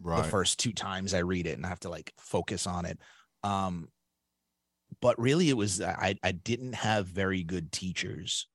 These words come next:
Speaker 2: really, who were just like, "Oh, you don't," 'cause it was a different time. "Oh, you don't
Speaker 1: Mm-hmm.
Speaker 2: get it? You're dumb."
Speaker 1: Maths was always the one that bugged me because I feel like I of-, I often knew the answer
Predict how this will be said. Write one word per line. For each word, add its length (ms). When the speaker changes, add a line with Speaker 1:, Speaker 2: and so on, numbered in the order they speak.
Speaker 2:
really, 400
who 80
were 180
just 260
like, 160
"Oh, 140
you 200
don't," 340
'cause 240
it 180
was 120
a 40
different 300
time. 380
"Oh, 60
you 120
don't 140
Speaker 1:
Mm-hmm. 40
Speaker 2:
get 200
it? 220
You're 200
dumb." 540
Speaker 1:
Maths 360
was 120
always 260
the 60
one 180
that 140
bugged 260
me 140
because 440
I 60
feel 120
like 180
I 100
of-, 180
I 100
often 400
knew 220
the 160
answer 580